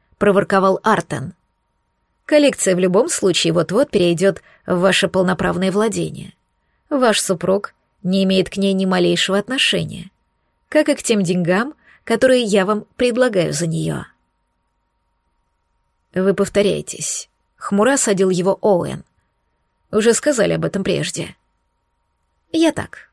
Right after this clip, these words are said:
на всякий случай», с иронией пояснил Артон. «Вдруг ваша супруга не услышала моих слов о том, что полученное наследство в любом случае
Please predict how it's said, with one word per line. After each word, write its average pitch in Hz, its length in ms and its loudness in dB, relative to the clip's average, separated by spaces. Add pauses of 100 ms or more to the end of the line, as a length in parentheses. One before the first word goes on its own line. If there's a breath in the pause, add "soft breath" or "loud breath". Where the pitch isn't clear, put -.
(100)
на 185 160 0
всякий 185 300 -2
случай», - 640 -4 (400)
с - 160 0
иронией 262 340 2
пояснил 185 540 -2
Артон. - 520 -4 (580 soft breath)
«Вдруг 262 340 2
ваша 185 260 0
супруга 208 420 2
не 196 120 0
услышала 190 500 0
моих 170 220 -2
слов 180 280 0
о 165 100 -2
том, 202 400 -2 (320 soft breath)
что - 240 -2
полученное 190 500 2
наследство 185 800 -2 (320)
в 262 160 0
любом 180 460 2
случае 208 680 -2